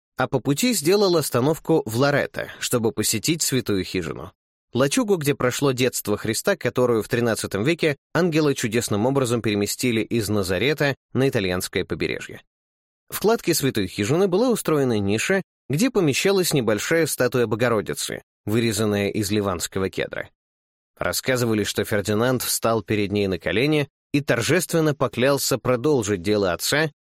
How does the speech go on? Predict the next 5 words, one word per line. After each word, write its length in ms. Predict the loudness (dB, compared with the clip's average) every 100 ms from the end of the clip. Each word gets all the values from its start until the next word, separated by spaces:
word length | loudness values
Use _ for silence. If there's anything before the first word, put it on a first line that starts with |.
| _
очистив 640 | -4 -2 0 0 2 0 0
свои 300 | 2 2 2
владения 680 | 0 0 0 2 2 0 -2 _ _ -6
от 160 | -4 -2
еретиков. 760 | -2 -2 -6 -10 -12 -18 -20